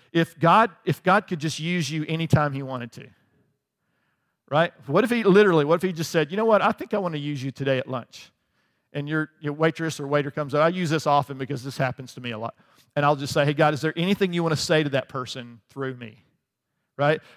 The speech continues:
If I'm distracted or if I'm, if I have a tremendous need, I typically, I'm like, "God, would you say something to me?" <laughs> Right? Um, this morning, one of, one of the things we're trying to get to in our worship and our experience, we,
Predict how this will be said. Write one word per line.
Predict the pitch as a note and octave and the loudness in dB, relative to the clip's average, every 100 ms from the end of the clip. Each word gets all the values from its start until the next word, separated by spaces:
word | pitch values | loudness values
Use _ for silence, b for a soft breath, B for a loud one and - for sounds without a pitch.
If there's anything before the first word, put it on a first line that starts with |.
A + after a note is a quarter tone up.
| b | b
If | D#3 | 0
I'm | D#3+ D#3+ | 2 0
distracted | D3+ - - G#3 A#3+ - F3 E3 | -4 -6 0 2 2 0 0 2
or | |
if | D3+ | 2
I'm, | D#3 D#3+ D#3 | 2 2 -2
if | E3 D3+ | -2 0
I | |
have | D#3 E3 | 2 2
a | D3 | 0
tremendous | - C#3+ D#3 F#3+ F3+ - | -6 -6 -2 0 0 -2
need, | D#3+ F#3 C3+ B2 C3 b b b b D3 - | -2 0 0 -4 -8 b b b b -8 -2
I | D#3 - - | -2 0 2
typically, | F#3+ F3+ D#3+ | 2 2 -2
I'm | D3+ | 0
like, | D3+ | 0
"God, | D#3 D#3+ D3 | 2 2 0
would | D3 | -6
you | D#3 | -2
say | E3+ D#3+ | 0 0
something | E3 C#3+ C#3+ | -4 -8 -12
to | C3 D#3 | -8 -6
me?" | C#3 B2 A#2+ _ _ b b | -6 -8 -10 _ _ b b
<laughs> | b - - - | b -14 -12 -4
Right? | D3+ - - B E4 C#4+ F#3+ | -2 -2 -8 B -12 -10 0
Um, | D#3 D3+ D3+ | 2 2 2
this | F3+ E3 | -2 2
morning, | G3 A3 E3 D#3 C3 | 4 4 2 -2 -8
one | D3+ F3+ | 0 0
of, | F#3+ | 2
one | F3 | 0
of | F3 | 2
the | E3 | 0
things | F#3 | -2
we're | D#3+ | 0
trying | E3 E3+ | 2 2
to | D3+ | 2
get | F3 - | 0 0
to | E3 | -2
in | |
our | C#3 | 0
worship | C#3 D#3 G3 E3+ D#3 | 0 0 0 -4 -4
and | |
our | C#3 | -4
experience, | C3 - E3+ D3+ | -4 -2 -2 -2
we, | D#3 | -6